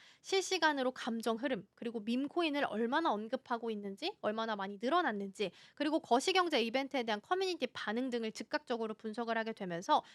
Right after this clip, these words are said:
거래 판단을 보조하게 됩니다. 그래서, 어, 일부 트레이더들은 그록을 X를 통해서 비공식 크롤러랑 연동하면서 다섯 배 이상의 언급 증가, 매크로 불확실성 키워드 발생,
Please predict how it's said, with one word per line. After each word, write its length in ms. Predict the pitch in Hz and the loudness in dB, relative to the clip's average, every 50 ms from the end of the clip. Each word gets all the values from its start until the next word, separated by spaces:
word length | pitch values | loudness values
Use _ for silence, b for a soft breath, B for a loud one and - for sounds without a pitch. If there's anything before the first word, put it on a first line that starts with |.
| B B | B B
거래 340 | B - - 226 247 294 294 | B 2 4 4 6 4 2
판단을 640 | - - - 403 403 415 403 349 277 247 302 381 403 - | 2 0 0 2 4 6 6 6 6 4 2 -2 -2 -4
보조하게 460 | - - 220 - 277 285 254 233 214 | -6 -8 -2 2 4 4 4 2 0
됩니다. 460 | 208 - 196 190 180 175 - 170 185 B B B B B B B | -4 -6 -8 -10 -8 -6 -4 -4 -4 B B B B B B B
그래서, 560 | - 294 320 302 302 262 269 285 262 202 196 b b b b b | 4 4 6 8 8 8 8 8 8 6 4 b b b b b
어, 260 | - 220 220 220 220 | 2 4 4 4 4
일부 280 | 208 247 262 294 359 381 | 4 2 2 2 2 0
트레이더들은 720 | - 403 403 392 381 370 330 311 262 277 311 370 330 208 | 2 4 6 6 6 6 4 4 4 4 2 2 2 0
그록을 520 | - - - 294 339 339 262 - - 220 - | -2 0 2 4 4 4 4 4 2 2 2
X를 1300 | - 214 208 - - - - 320 339 339 330 330 320 320 311 311 302 254 - - _ _ _ - 233 254 262 | 0 -2 -2 -4 -10 -8 -2 0 2 4 4 4 4 4 4 2 2 0 -2 -6 _ _ _ 0 2 2 2
통해서 520 | - - - 392 392 381 - - 196 233 330 B B B B B | 0 0 2 2 2 2 2 2 2 2 0 B B B B B
비공식 500 | - 269 233 302 330 339 320 - 349 - | -6 -2 0 2 2 2 2 0 -2 -2
크롤러랑 500 | - 392 403 392 381 349 330 320 311 285 | 2 4 6 6 8 8 6 6 4 0
연동하면서 680 | 196 185 202 202 220 226 214 202 196 196 202 - 311 302 | -2 -2 -2 -2 0 0 0 0 0 0 0 2 0 0
다섯 480 | - - - 220 226 - 359 349 _ | 0 0 -2 0 2 2 2 2 _
배 120 | - 311 - | 2 2 2
이상의 400 | - 220 226 - 311 285 285 - | 0 -2 2 4 4 4 4 2
언급 340 | - 202 220 220 240 220 - | 0 0 0 0 0 -2 -2
증가, 360 | - - 226 226 220 202 170 b b b b b | -2 -4 -2 2 2 2 2 b b b b b
매크로 360 | b 226 226 - - 294 302 | b 0 0 2 0 0 0
불확실성 680 | 254 - - 262 277 277 - - 277 262 - 339 359 370 | 0 0 4 4 4 4 2 0 -2 0 2 2 0 0
키워드 320 | - - 381 370 359 349 | 0 0 2 2 4 4
발생, 420 | 277 247 196 196 - - 214 185 | 2 0 0 -2 -2 -4 -4 -4